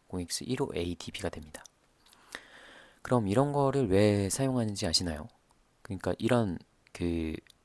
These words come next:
세그먼트 오프셋을 왜 사용하냐면,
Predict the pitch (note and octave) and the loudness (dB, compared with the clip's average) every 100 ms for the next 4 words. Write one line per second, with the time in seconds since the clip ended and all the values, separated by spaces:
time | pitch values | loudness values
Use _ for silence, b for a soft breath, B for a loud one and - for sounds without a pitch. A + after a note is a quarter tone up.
0 | _ - C#3 D3 C#3 B2 - - - F#2 | _ -4 0 0 0 -2 -6 -4 -2 0
1 | D#2+ - F2+ D#2+ E2+ - G2+ F2+ D#2+ D#2+ | -2 -2 -2 0 0 0 0 -2 -4 -2
2 | A#2 D#2 | -2 -2